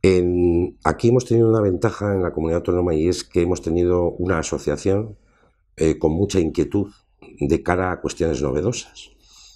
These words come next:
El hecho de que las asociaciones al final demanden nuevas políticas, pues siempre está bien porque precisamente son las que mueven a la administración. Eh, en la comunidad autónoma de Castilla y León la situación del bingo,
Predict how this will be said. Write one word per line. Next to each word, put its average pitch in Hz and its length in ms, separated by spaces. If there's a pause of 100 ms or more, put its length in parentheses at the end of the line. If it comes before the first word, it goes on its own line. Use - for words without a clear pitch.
(120)
El 73 200
hecho 90 200
de 90 80
que 98 100
las 95 160
asociaciones 85 600
al 80 100
final 87 360
demanden 82 760 (380)
nuevas 80 600
políticas, 90 640
pues - 260
siempre 82 220
está 80 160
bien 95 180
porque 82 240
precisamente 73 460
son 76 160
las 80 120
que 73 100
mueven 64 540 (160)
a 65 120
la 67 80
administración. 64 600 (920)
Eh, 90 520
en 85 1000
la 90 100
comunidad 92 320
autónoma 107 380
de 101 80
Castilla 92 320
y 92 40
León 101 360
la 73 100
situación - 360
del 85 120
bingo, 95 460